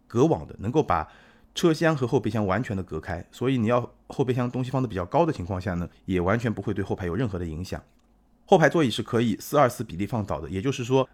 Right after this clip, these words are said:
你坐四位乘客，然后呢放一些比较长的物件也是没有问题的。所以后备箱的空间，这个是A六 Allroad 的一个非常实用、非常好用的一个点。所以呢，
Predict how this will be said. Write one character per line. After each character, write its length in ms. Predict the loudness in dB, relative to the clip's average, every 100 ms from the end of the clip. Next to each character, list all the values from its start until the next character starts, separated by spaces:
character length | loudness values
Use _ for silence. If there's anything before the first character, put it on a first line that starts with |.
| 0
你 120 | 0
坐 400 | 6 4 4 -4 -12
四 260 | -2 4
位 180 | 4 4
乘 240 | 2 -6
客， 300 | -4 -2 -4 -4
然 160 | -6 -2
后 160 | 0
呢 180 | 2 0
放 240 | -2 -2
一 20 | -2
些 180 | -4
比 100 | -4
较 120 | -2 -4
长 400 | -4 -6 -4 0
的 300 | 0 0 -2 -10 _ -4
物 160 | -4
件 280 | 2 0 0 _ _ _ _ _ _ _ _ _
也 100 | -6
是 80 | -2
没 80 | -2
有 80 | -2
问 120 | -4
题 160 | -8 -14
的。 120 | -14 _ _ _ _
所 160 | 0
以 160 | 2 0 -8 _ _ _ _ _ _
后 140 | 8
备 80 | 8
箱 100 | 8
的 60 | 4
空 200 | 0 0
间， 240 | 0 -2 -6 _ _ -6
这 140 | -2 0
个 100 | 0
是 400 | -4 -4 -6 -6 -12 _ -4
A 140 | 0
六 120 | 0
Allroad 320 | -2 -4 -2
的 80 | -4
一 140 | -6 -6
个 420 | -2 -2 -4 -8
非 300 | -6 -2 -2
常 240 | -4 -6
实 220 | -6 -6
用、 160 | -6 -6
非 160 | -6 -6
常 120 | -8
好 220 | -8 -8
用 160 | -6 -6
的 100 | -8
一 100 | -8
个 100 | -8
点。 220 | -10 -12 _ _ _ _ _ _ _ _ -2
所 140 | 2
以 80 | 4
呢， 180 | 6